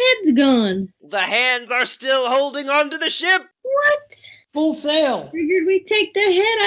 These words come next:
Speaker 1: out and it would be it.
Speaker 3: Cut that tentacle off with one of them swords.
Speaker 1: Yeesh.
Speaker 2: Let's see, what did I say? I said the red tentacle. Yes, the red tentacle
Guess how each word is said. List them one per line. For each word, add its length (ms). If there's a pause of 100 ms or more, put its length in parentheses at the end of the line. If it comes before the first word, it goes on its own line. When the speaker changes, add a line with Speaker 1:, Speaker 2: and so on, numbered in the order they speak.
Speaker 1:
out 220
and 80
it 120
would 140
be 80
it. 320 (380)
Speaker 3:
Cut 240
that 240
tentacle 420
off 260
with 140
one 180
of 80
them 80
swords. 760 (380)
Speaker 1:
Yeesh. 360 (560)
Speaker 2:
Let's 140
see, 140
what 120
did 100
I 60
say? 360 (120)
I 80
said 160
the 100
red 240
tentacle. 360
Yes, 220
the 160
red 340
tentacle 600